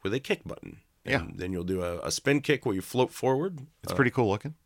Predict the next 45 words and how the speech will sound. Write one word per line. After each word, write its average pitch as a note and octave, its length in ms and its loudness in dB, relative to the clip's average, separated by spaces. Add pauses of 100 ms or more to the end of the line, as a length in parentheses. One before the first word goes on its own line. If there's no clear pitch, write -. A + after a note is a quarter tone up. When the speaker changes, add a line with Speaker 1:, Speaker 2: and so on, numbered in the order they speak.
(160)
Speaker 1:
Yeah, F3+ 180 4
you G3+ 60 -2
can D#3+ 160 -2
get E3+ 100 8
a B2+ 60 4
couple A#2+ 240 4
hits G#2+ 220 0
off G2+ 180 6
of G#2+ 140 2
it. D3 160 2
Uh, F2 300 0 (340)
so F#2+ 320 2
it's, - 180 -4
uh, G#2 160 4
it's A2 140 -2
pretty B2+ 220 -2
useful A2 520 -2
in G#2 120 -2
a G2 40 2
way. G2+ 380 6
I F#2+ 80 2
don't F#2 120 2
know. F2+ 180 0 (260)
Speaker 2:
All F#2+ 100 2
right. F#2+ 300 2 (220)
I G2+ 100 4
know A#2+ 180 8
his G2 160 2
next A2+ 320 0
move F2+ 260 0
is E2+ 240 0
one A#2 280 4
of, C3 260 4
it's, - 180 -6
it's G#2 180 -2
the C#3+ 260 4 (240)
possibly F3+ 420 4
most D3 280 2
complicated C#3+ 580 0
move D#3 220 -2
that F#2+ 140 0
I A#2+ 80 0
can A2 140 -6
pull A2 200 2
off. F#2+ 420 -2